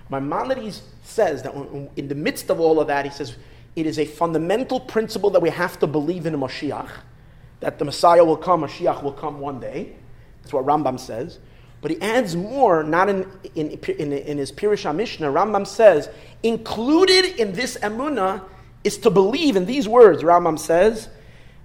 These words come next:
uh, "Mechlal hayesod hazeh," included in this fundamental principle, "She'ein melech liyisrael elo mi beis David."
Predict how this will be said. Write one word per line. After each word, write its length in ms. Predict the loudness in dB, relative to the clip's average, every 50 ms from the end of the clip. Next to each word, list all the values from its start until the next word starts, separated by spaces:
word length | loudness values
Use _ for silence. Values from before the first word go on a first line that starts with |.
| -8 -2 4
uh, 220 | 6 8 8 8 8
"Mechlal 640 | 6 4 4 4 4 6 8 10 10 10 8 8 4
hayesod 480 | 4 4 2 2 4 4 6 6 6
hazeh," 440 | 6 4 4 4 4 4 4 4 2
included 520 | -4 -8 -8 -6 -4 -2 -2 0 2 2
in 80 | 2 2
this 160 | 2 0 0
fundamental 560 | 4 4 4 6 4 2 0 0 -2 -2 -2
principle, 680 | -2 -2 -4 -4 -4 -2 -2 0 0 0 0 -2 -6 -10 -16 -18 -18 -16 -14 -6
"She'ein 680 | -2 0 0 2 4 4 4 4 4 2 2 0 4 6
melech 360 | 8 8 8 8 6 4 2
liyisrael 880 | 0 -4 -2 2 0 0 0 0 -2 0 2 4 6 6 4 4 4 4
elo 260 | 4 4 6 4 2
mi 160 | 0 0 -2 -2
beis 440 | 2 2 2 2 2 -2 -8 -2
David." 460 | 2 4 4 4 2 -4 -10 -12 -14